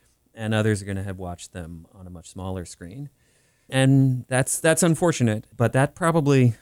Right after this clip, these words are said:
I guess that's been going on for a long time. A lot of the Academy voters, you know, they, they get these screeners,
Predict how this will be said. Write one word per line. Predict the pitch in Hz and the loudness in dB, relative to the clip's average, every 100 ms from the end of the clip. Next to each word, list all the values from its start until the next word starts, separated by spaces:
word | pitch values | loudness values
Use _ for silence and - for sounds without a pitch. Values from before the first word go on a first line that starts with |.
| - | -12
I | 123 | -10
guess | 143 - | -8 -6
that's | 131 - | -8 -4
been | 123 117 | 2 2
going | 117 117 | 4 4
on | 113 107 | 4 2
for | - 113 | 0 -2
a | |
long | 101 101 101 | 0 0 -2
time. | 110 110 95 | -2 -2 -2
A | 85 | -6
lot | 92 | -8
of | 98 | -8
the | 98 | -8
Academy | 90 110 95 92 87 | -8 -8 -8 -6 -8
voters, | 87 85 87 87 - - - | -8 -6 -8 -8 -12 -16 -14
you | 101 | -14
know, | 82 | -14
they, | 85 82 - | -14 -18 -12
they | 98 | -10
get | 92 - | -8 -10
these | 90 - | -12 -12
screeners, | - 107 98 92 80 101 | -6 2 4 4 -2 -8